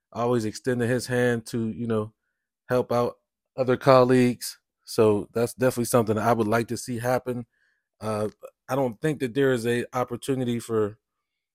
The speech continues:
uh, for Shannon Sharpe to be across from Stephen A on a daily basis. But, I mean, yeah, if we can get, you know, Stephen A, Big Perk, uh, Shay Sharpe,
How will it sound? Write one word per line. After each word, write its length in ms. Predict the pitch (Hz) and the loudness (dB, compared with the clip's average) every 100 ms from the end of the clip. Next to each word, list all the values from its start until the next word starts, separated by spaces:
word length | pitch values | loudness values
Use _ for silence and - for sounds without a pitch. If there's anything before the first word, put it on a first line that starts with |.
| _ _ | _ _
uh, 400 | 113 110 104 98 90 _ _ | -4 -2 -2 -4 -8 _ _
for 120 | 117 | -10
Shannon 300 | 107 127 120 | -2 0 0
Sharpe 240 | - 127 | 0 0
to 80 | 113 | 0
be 160 | 104 120 | -2 -4
across 340 | 107 139 127 | 0 0 0
from 100 | 120 | -4
Stephen 300 | 113 127 117 | -6 -6 -4
A 100 | 120 | -4
on 60 | 107 | -4
a 40 | |
daily 320 | 98 117 120 | 0 0 0
basis. 560 | 98 127 135 139 135 - _ _ _ _ - | 2 2 2 0 -4 -6 _ _ _ _ -8
But, 360 | 98 139 - | 2 4 4
I 60 | 127 | -2
mean, 240 | 139 151 | 0 0
yeah, 220 | 170 196 123 | 4 4 4
if 100 | 110 | 0
we 140 | 170 | -6
can 80 | 170 | -2
get, 200 | 165 147 | -2 -4
you 100 | 160 | -8
know, 320 | 160 156 156 156 | -4 -4 -4 -10
Stephen 400 | - 156 156 151 | -8 -4 -2 0
A, 320 | 156 156 151 _ _ _ _ _ | 2 0 -2 _ _ _ _ _
Big 200 | 147 - | -6 -2
Perk, 300 | 165 156 - _ _ _ _ | 0 0 -2 _ _ _ _
uh, 420 | 120 120 113 110 120 _ _ _ _ _ | -10 -4 -4 -4 -8 _ _ _ _ _
Shay 240 | - 151 | -4 -4
Sharpe, 400 | 131 160 156 | -2 -2 -2